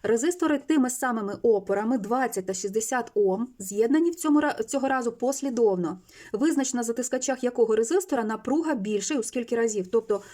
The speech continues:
ми з тобою тепер, е, пам'ятаємо, що якщо послідовно, то в цьому разі у нас сила струму не змінюється. І один дорівнює І два. Отже, ми записуємо з тобою коротеньку умову. Ось і будемо знаходити відношення У один на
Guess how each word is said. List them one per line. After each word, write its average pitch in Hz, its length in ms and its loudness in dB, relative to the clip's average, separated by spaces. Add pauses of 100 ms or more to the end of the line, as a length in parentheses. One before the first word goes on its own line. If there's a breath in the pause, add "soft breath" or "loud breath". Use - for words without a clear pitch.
(180 loud breath)
ми 277 120 2
з 262 60 -2
тобою 254 320 0
тепер, 285 360 0
е, 220 360 -2
пам'ятаємо, 240 720 -2
що 220 340 2
якщо 220 280 2
послідовно, 247 600 0
то 226 160 0
в 220 60 -2
цьому 233 280 0
разі 254 280 0
у - 140 -2
нас 233 260 -2
сила 233 200 0
струму 254 320 0
не 220 140 0
змінюється. 190 640 -2
І 220 120 0
один 233 300 2
дорівнює 214 460 0
І 220 120 -4
два. 190 300 -4 (640)
Отже, 247 240 -2
ми 226 80 -4
записуємо 240 480 -2
з 208 60 -10
тобою 208 260 0
коротеньку 214 520 -2
умову. 214 680 -2 (360 loud breath)
Ось 277 300 -2
і 254 40 -4
будемо 226 300 -2
знаходити 330 520 0
відношення 254 1080 0
У 240 140 0
один 220 380 2
на 214 260 -4